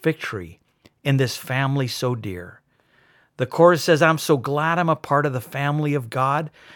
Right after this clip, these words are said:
I've been washed in the fountain, cleansed by his blood. Joint heirs with Jesus as we travel this sod,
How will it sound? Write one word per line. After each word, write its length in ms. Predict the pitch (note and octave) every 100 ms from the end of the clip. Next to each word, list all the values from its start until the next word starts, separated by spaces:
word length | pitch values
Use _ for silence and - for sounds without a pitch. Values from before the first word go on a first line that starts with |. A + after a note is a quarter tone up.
| -
I've 160 | - C3
been 260 | D3 B2 A2+
washed 480 | C3 E3+ F#3+ -
in 100 | G3+
the 80 | F#3+
fountain, 600 | F#3 - E3+ - G3 G#3+
cleansed 640 | F3+ - - E3 G3 F#3 -
by 220 | F3 E3
his 200 | D#3+ C3
blood. 460 | - A#2+ G2+ E2+ _ _ _ _ _ _ -
Joint 400 | G#2+ D3+ G3 A3
heirs 300 | G3 G3+ E3+
with 120 | F#3
Jesus 540 | A#2 D#3 F3+ F3+ G3 -
as 160 | B2+
we 100 | C3
travel 480 | B2 - D3 F3 F#3+
this 200 | F3+ F3
sod, 480 | - D3 A#2 F#2+